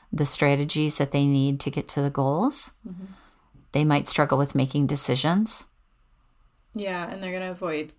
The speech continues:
Speaker 2: confrontation. 'Cause, again, they're, they're still harmony people, so they're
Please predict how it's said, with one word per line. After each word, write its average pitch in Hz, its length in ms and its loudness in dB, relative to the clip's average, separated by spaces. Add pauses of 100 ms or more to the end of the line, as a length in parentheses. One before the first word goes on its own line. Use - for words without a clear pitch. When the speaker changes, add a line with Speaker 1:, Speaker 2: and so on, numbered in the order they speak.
(160)
Speaker 2:
confrontation. - 840 -10 (680)
'Cause, 185 300 -8
again, 151 320 -8
they're, 156 260 -6 (100)
they're 156 140 -10
still 160 200 -6
harmony 151 380 -6
people, - 560 -10
so - 200 -4
they're 175 120 -8